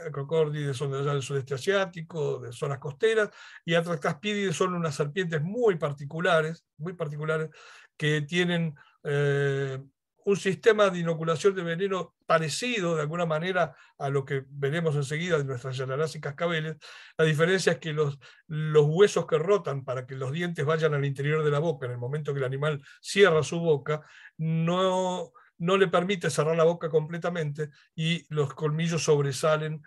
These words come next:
en la, en las comisuras de la boca. Pero bueno, son serpientes de, del viejo mundo, no quiero extenderme porque si no, no me va a alcanzar el tiempo para las nuestras. Así que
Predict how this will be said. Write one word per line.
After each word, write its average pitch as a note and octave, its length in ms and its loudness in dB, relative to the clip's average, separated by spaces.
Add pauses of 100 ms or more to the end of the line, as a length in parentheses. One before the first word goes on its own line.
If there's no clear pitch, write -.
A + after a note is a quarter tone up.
(140)
en C#3 180 0
la, B2+ 200 -2
en C#3 80 -2
las C3 120 -6
comisuras C#3+ 560 -2
de C3 60 -2
la A#2+ 100 -4
boca. A2+ 340 -10 (400)
Pero E3+ 160 2
bueno, C3+ 380 2
son E3 280 2
serpientes D3+ 520 -2
de, B2+ 340 -6
del B2+ 140 -8
viejo D#3 260 0
mundo, G3 400 2
no D3 280 -2
quiero D3 200 -6
extenderme D3+ 480 -2
porque B2 180 -10
si B2+ 120 -12
no, C#3+ 220 -4 (300)
no C#3+ 220 0
me C#3+ 80 2
va C#3 100 2
a - 20 0
alcanzar C#3 320 -2
el C3 120 -2
tiempo C#3+ 260 -4
para A#2+ 180 -6
las A#2+ 140 -6
nuestras. C#3+ 400 -4 (560)
Así E3 280 0
que D3+ 200 2